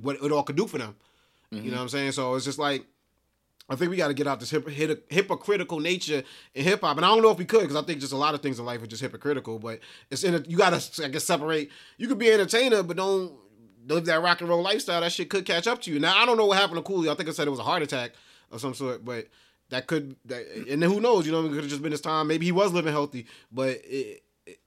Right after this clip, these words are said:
Speaker 1: you know what I'm saying? It, it, I don't think he was supposed to die at fifty-nine, bro. Like, you know what I mean? Like,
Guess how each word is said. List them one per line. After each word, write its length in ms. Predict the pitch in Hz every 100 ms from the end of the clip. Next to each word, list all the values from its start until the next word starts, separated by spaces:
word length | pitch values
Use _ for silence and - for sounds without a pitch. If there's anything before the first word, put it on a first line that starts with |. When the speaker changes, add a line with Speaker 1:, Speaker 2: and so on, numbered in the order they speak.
| -
Speaker 1:
you 100 | 147
know 60 |
what 60 | 151
I'm 40 |
saying? 280 | 151 165 160
It, 120 | 151
it, 300 | 135 120 117 -
I 120 | 160
don't 120 | 196
think 100 | 165
he 80 | 147
was 60 | 135
supposed 180 | 135
to 40 | 107
die 200 | 117 120
at 60 | -
fifty-nine, 600 | 107 92 98 131 117 104
bro. 240 | 107 107
Like, 240 | 104 98 90 _
you 100 | -
know 60 | 110
what 80 | 110
I 20 |
mean? 180 | 123 113
Like, 240 | 95 92